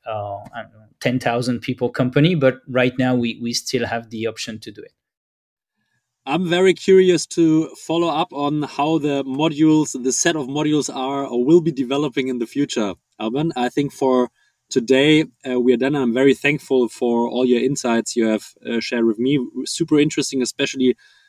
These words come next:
Speaker 2: think this indirect motion is quite an interesting one,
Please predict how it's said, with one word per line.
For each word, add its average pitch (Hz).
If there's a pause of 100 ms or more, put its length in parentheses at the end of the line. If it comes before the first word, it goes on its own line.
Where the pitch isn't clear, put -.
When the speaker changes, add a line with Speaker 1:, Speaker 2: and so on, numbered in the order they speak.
(220)
Speaker 2:
think 120
this 113
indirect 131
motion 131
is 117
quite -
an 123
interesting 120
one, 139